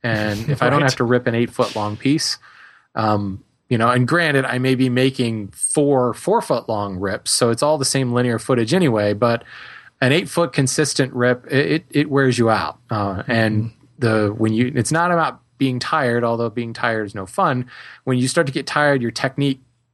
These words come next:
Speaker 1: falls apart, and suddenly the cut becomes out of plumb or it moves off your line. You screw things up. Um, so I try not to take any cut that's gonna be so long that I'm gonna, you know, wear out and, and make the cut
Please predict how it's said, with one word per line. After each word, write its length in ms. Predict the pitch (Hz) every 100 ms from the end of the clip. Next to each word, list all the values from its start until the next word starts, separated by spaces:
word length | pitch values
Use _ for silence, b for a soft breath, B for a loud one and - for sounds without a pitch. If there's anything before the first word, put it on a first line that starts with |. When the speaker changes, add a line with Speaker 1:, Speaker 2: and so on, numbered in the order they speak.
| _
Speaker 1:
falls 280 | - 117 104
apart, 360 | - 113 - _ _
and 160 | 120 110
suddenly 360 | 135 120 123
the 100 | 107
cut 320 | 101 - 131 117
becomes 500 | 110 127 117 110 -
out 160 | 113
of 100 | 104
plumb 440 | - 156 156 156 135
or 60 |
it 60 | 110
moves 240 | 120 117
off 220 | 117 110
your 120 | 101 104
line. 500 | 123 131 131 127 - B B B -
You 100 | 95
screw 280 | - 147 131
things 280 | 123 110
up. 320 | 120 117 120 _ _
Um, 480 | 117 104 101 95 110 _ _ 98 104
so 220 | - 113
I 80 | 104
try 260 | - 147
not 180 | 143 131
to 460 | - 117 110 101 104 _ _ - _
take 260 | - 127 139
any 160 | 143
cut 260 | 131 - 135
that's 140 | 123
gonna 160 | - 113
be 80 | 110
so 200 | - 120
long 340 | 117 117 117
that 220 | 107 104 -
I'm 180 | 113 110
gonna, 300 | 107 98 98 B B B B
you 60 | 110
know, 80 | 98
wear 260 | 113 110
out 280 | 110 110 110
and, 200 | 98 92
and 200 | - 101
make 160 | 98 98
the 80 | 92
cut 300 | - 117